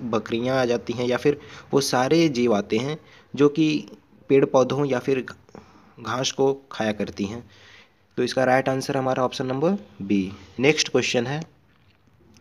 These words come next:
कुत्ता किस वर्ग में आता है? ऑप्शन है प्राथमिक उपभोक्ता, द्वितीयक उपभोक्ता,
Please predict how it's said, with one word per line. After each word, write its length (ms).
कुत्ता 380
किस 180
वर्ग 240
में 160
आता 300
है? 220
ऑप्शन 300
है 60
प्राथमिक 520
उपभोक्ता, 460
द्वितीयक 440
उपभोक्ता, 480